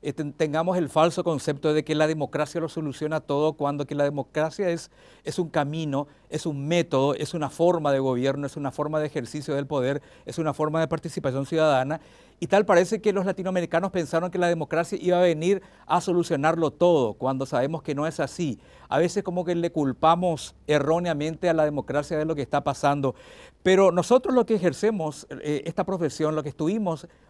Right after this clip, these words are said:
y estamos en medios de comunicación, sabemos lo que era ejercer el periodismo en aquellos años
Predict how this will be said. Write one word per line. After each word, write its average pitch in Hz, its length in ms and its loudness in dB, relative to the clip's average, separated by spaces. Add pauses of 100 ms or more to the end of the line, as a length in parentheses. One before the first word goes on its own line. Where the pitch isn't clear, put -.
y 139 80 -4
estamos 185 380 2
en 139 80 -4
medios 156 200 0
de 180 60 0
comunicación, 170 720 -4 (380)
sabemos 196 580 2
lo 175 140 0
que 131 120 0
era 147 160 2
ejercer 147 680 -4
el 151 120 -2
periodismo 151 440 -4
en 151 80 -4
aquellos 147 360 -4
años 160 380 -6